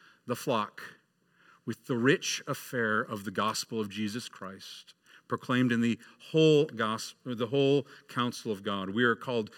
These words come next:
to lead God's people to the green pastures of Christ,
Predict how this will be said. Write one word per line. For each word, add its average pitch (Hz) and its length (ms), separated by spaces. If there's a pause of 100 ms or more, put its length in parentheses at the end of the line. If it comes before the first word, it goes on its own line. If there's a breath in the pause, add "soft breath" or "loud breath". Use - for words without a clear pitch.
(160 loud breath)
to 135 180
lead 139 680 (800 soft breath)
God's 113 280
people 107 500 (800 soft breath)
to 117 340 (180)
the 127 80
green 135 500
pastures 110 800
of 107 300 (240 soft breath)
Christ, - 720